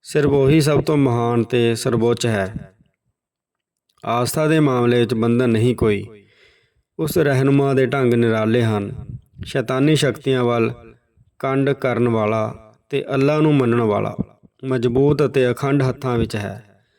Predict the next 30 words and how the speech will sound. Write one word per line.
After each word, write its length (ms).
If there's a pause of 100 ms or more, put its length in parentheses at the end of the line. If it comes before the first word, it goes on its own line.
(480)
ਕਿਉਂਕਿ 360
ਅੱਲਾ 240
ਸਭ 220
ਸੁਣਦਾ 460
ਤੇ 140
ਜਾਣਦਾ 440
ਹੈ। 280 (360)
ਅਹਿਮਦ 420
ਅਲੀ। 220 (1080)
ਆਇਤ 300
ਉਲ 160
ਕੁਰਸੀ 460
ਤਬੀਤਾਂ 540
ਉੱਤੇ 320
ਉੱਭਰਵੀਂ 580
ਉਕਰੀ 400
ਹੁੰਦੀ 320
ਹੈ 500 (420)
ਅਤੇ 180
ਮੁਸਲਮਾਨ 560
ਔਰਤਾਂ 400
ਇਸ 140
ਨੂੰ 320
ਗਲ 200
ਮਾਲਾ 380
ਵਿੱਚ 240
ਟੰਗ 240
ਕੇ 220
ਪਹਿਨਦੀਆਂ 600
ਹਨ। 120